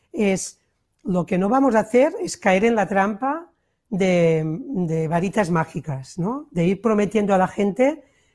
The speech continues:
cosas falsas. Y nosotros partimos de una reflexión profunda. Somos también gente que venimos de una experiencia muy importante en los procesos de lucha con desobediencia civil, y quiero recordar aquí una lucha importantísima que hubo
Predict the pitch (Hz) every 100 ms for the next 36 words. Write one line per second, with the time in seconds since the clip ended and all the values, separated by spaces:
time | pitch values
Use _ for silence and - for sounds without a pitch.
0 | _ 202 185 220 220 - - _ _ _
1 | - 175 160 165 139 - - _ _ _
2 | 196 175 165 160 190 226 226 208 170 226
3 | 233 202 190 180 170 180 175 170 - 220
4 | 214 196 208 208 233 330 - _ _ _
5 | _ _ _ - 202 214 - 214 208 196
6 | - 214 208 180 180 196 208 185 180 165
7 | 160 - 170 - - 170 196 202 233 202
8 | 214 226 196 175 208 214 190 165 160 147
9 | - _ _ _ 185 - - 180 170 214
10 | 214 233 185 185 190 220 - 175 147 -
11 | _ _ _ 185 175 170 165 170 185 196
12 | 208 - 160 190 320 381 _ _ _ -
13 | 156 175 175 165 - 175 175 160 202 180
14 | 160 175 - 175 170 151 165 156 196 220
15 | 180 156 170 170 180 175